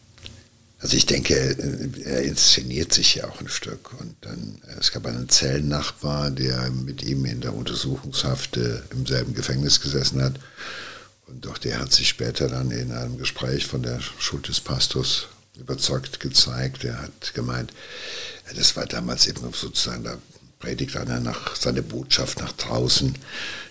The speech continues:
der Pastor beerdigt seine Frau und er hat gesagt, dieser Kerl nutzt jede Plattform, um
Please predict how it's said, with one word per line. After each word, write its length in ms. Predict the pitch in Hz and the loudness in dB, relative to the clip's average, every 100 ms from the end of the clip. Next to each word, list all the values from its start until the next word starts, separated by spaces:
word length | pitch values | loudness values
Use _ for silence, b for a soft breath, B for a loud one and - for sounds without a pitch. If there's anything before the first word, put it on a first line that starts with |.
| - | -6
der 80 | - | -6
Pastor 580 | - - - - - | -4 2 2 2 -2
beerdigt 580 | - - - 67 - - | -2 -2 -2 -2 -4 0
seine 260 | - 62 - | 2 2 -4
Frau 640 | - - 62 65 67 - - B B B B _ | -4 -4 0 2 2 0 -8 B B B B _
und 320 | - - - | -8 -8 -6
er 80 | - | -4
hat 160 | 65 - | -4 2
gesagt, 400 | - - - - | 4 4 2 -2
dieser 240 | 64 - | 0 0
Kerl 400 | - - - 127 | 0 -4 -2 -2
nutzt 380 | 117 123 - - | -2 0 4 2
jede 180 | 120 131 | 2 -4
Plattform, 680 | - - - - - - - b b b b b b - | -6 -8 -4 -4 -4 -8 -10 b b b b b b -12
um 360 | 127 127 - | -4 -2 -2